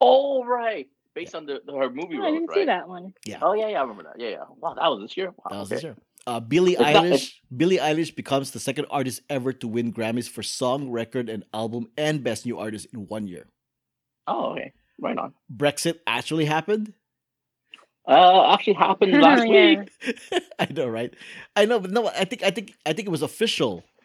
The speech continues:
Speaker 3: uh, in January, and then now it finally, they finally have a deal this year.
Speaker 1: Mm. All right.
Speaker 3: Um,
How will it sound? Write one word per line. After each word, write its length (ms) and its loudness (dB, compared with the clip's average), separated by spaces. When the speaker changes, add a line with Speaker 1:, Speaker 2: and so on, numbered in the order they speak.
Speaker 3:
uh, 440 -6
in 100 -8
January, 640 0
and 80 -10
then 200 -2
now 220 0
it 240 -6
finally, 280 -2
they 80 -4
finally 460 -2
have 200 -4
a 20 -8
deal 640 -4
this 240 -10
year. 200 -18
Speaker 1:
Mm. 180 -8
All 60 6
right. 80 -10
Speaker 3:
Um, 580 -4